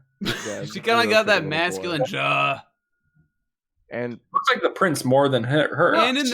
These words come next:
Speaker 2: the, doesn't,
Speaker 4: supposed to
Speaker 2: doesn't she
Speaker 4: be
Speaker 2: cause a bunch of trouble too in Little Mermaid too? Like, she runs away.
Speaker 3: She wants
Speaker 4: It's the opposite of the first movie.
Speaker 2: Yeah.
Speaker 4: Get it?
Speaker 2: Yeah, I guess.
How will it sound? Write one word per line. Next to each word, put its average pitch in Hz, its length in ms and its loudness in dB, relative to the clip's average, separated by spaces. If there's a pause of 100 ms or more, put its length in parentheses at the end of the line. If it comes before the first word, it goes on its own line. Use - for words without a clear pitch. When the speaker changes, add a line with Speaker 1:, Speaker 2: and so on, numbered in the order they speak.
Speaker 2:
the, - 60 -8 (200)
doesn't, - 20 -10 (240)
Speaker 4:
supposed - 140 -18
to - 80 2
Speaker 2:
doesn't 226 220 -6
she 277 120 -6
Speaker 4:
be 269 140 2
Speaker 2:
cause 190 380 4
a 190 60 -4
bunch 160 280 -2
of 170 100 -4
trouble 151 400 -6
too 143 340 -6
in 151 140 -6
Little 151 160 -6
Mermaid 156 440 -8
too? 160 340 -6
Like, 131 320 -8
she 175 160 -12
runs 156 300 -2
away. 135 520 -2 (840)
Speaker 3:
She - 120 -10
wants 123 160 -8
Speaker 4:
It's - 120 -14
the 277 240 -6
opposite 262 520 -2
of 233 100 -8
the 233 60 -12
first 262 420 -10
movie. 196 680 -10
Speaker 2:
Yeah. 110 500 -16
Speaker 4:
Get 196 120 -6
it? 285 300 -6 (200)
Speaker 2:
Yeah, 110 120 -18
I 110 40 -14
guess. 107 640 -12